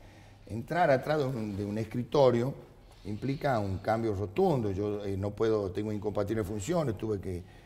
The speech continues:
eh, no poder atender clientes, entre otras cosas. Bueno, y me topé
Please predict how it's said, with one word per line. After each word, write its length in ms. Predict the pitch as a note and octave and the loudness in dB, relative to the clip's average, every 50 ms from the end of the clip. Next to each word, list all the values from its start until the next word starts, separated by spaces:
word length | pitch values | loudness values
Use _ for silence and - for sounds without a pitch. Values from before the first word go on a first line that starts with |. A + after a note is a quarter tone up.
| - - - - | -20 -20 -14 -10
eh, 100 | D#2 D2+ | -6 -4
no 280 | F#2+ G2 G#2+ A2+ A2+ | -4 -2 -2 -2 -2
poder 280 | A2 - A2 A2 A2 G#2+ | 0 2 4 4 4 4
atender 380 | G2+ F#2+ G2+ - G2+ G#2 G#2+ F#2 | 2 -2 -4 -6 -4 -4 -4 -4
clientes, 680 | - G#2 G#2 A2+ A#2 A#2+ B2 B2 A#2 A2+ - G2+ F#2+ | -4 -4 -4 -2 -2 0 0 0 -2 -2 -4 -4 -4
entre 260 | F2+ F2+ E2+ - - | -4 -6 -8 -8 -6
otras 260 | F#2+ F#2+ G2 F#2+ F#2 - | -6 -6 -6 -6 -8 -4
cosas. 420 | - C3+ B2 G2+ F2 - G#2+ - - - - - - - - - - - - - | -2 -2 -2 -2 -4 -6 -10 -10 -12 -16 -20 -20 -20 -20 -20 -20 -20 -20 -14 -6
Bueno, 340 | - C4 A#3+ D#3 C#3+ C#3 - - - | -2 0 0 0 0 -4 -4 -8 -6
y 580 | A#2 A#2 A#2+ A#2 A#2 A#2 A2+ A2+ A2+ A#2 - - - | -4 -4 -2 -2 -2 -4 -4 -4 -6 -8 -8 -10 -8
me 200 | A2 A#2 A#2+ A#2+ | -6 -4 -4 -2
topé 600 | - E3 F3 F3 - A#3+ A#3+ A3+ G3+ G#3 G#3 | 0 0 -2 0 0 0 2 2 2 0 -2